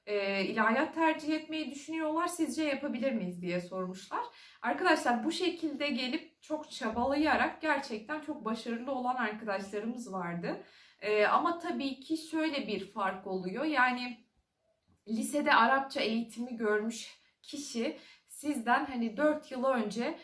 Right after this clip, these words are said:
aslında bu eğitime başlamış oluyor. Siz sıfırdan başlarken o bayağı bir yol kat etmiş oluyor. Hani eğer derseniz ki "Ben çok çabalarım,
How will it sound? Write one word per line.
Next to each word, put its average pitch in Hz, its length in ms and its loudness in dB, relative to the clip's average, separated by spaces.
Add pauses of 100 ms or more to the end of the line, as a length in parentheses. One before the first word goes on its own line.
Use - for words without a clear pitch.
(120)
aslında 226 520 0
bu 247 100 -2
eğitime 226 500 -2
başlamış 220 600 -2
oluyor. 185 300 -6
Siz 285 300 -6
sıfırdan 269 560 -2
başlarken 233 840 -2 (280)
o 247 180 -6
bayağı 202 380 6
bir 269 100 -2
yol 254 300 -2
kat 190 220 -8
etmiş 185 380 -8
oluyor. 185 440 -4
Hani 277 180 -4
eğer 269 400 4
derseniz 240 580 2
ki 202 120 -12
"Ben 214 200 0
çok 233 260 -10
çabalarım, 220 640 -2